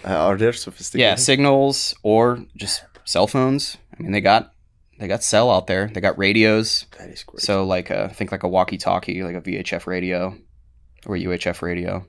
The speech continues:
Speaker 1: And besides the signaling, do they also, like, are the kids also involved in the, in the
Speaker 2: In
Speaker 1: fighting?
Speaker 2: fighting? Oh, yeah. In some places they are.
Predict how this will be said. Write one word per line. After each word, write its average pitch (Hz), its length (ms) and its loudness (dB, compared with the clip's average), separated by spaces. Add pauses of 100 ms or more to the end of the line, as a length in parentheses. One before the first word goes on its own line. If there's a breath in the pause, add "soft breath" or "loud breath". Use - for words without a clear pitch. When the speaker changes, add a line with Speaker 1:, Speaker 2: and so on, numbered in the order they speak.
Speaker 1:
And 92 220 -8
besides 98 500 0
the 90 520 -2 (480)
signaling, 95 720 -4 (420)
do 98 160 -4
they 87 180 0
also, 90 420 -4
like, 82 420 -6 (800)
are 95 160 2
the 101 100 2
kids 95 300 -4
also 92 320 -4
involved 90 600 -4
in 85 160 -8
the, 78 320 -10
in 82 120 -8
the - 100 -10
Speaker 2:
In - 80 -6
Speaker 1:
fighting? 76 200 -4
Speaker 2:
fighting? 151 360 0 (240)
Oh, 101 120 -2
yeah. 95 240 4
In 85 80 -6
some 113 180 0
places - 320 -6
they - 140 -8
are. - 240 -4